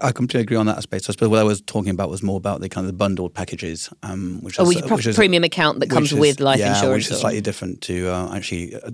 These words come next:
Speaker 1: the kind of just, uh, cross-selling um, insurance, which is taking place. I mean, Starling,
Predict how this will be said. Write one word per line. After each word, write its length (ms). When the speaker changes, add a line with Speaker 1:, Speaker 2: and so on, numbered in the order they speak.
Speaker 1:
the 80
kind 160
of 80
just, 320
uh, 160
cross-selling 680
um, 220
insurance, 480
which 160
is 320
taking 260
place. 340
I 40
mean, 160
Starling, 540